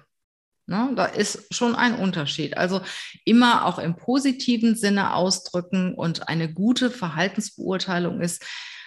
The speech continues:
ähm, sein Verhalten gegenüber Vorgesetzten, Mitarbeitern, ähm, Partnern,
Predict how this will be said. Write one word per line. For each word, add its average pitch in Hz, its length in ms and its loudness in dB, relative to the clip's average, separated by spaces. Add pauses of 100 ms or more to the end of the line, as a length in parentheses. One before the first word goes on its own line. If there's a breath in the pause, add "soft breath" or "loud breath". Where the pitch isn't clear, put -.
(100 loud breath)
ähm, 156 320 0
sein 165 220 2
Verhalten 214 800 2
gegenüber 165 800 -2
Vorgesetzten, 214 1120 2 (120)
Mitarbeitern, 196 1200 2 (500 loud breath)
ähm, 165 800 2 (480)
Partnern, 208 1080 4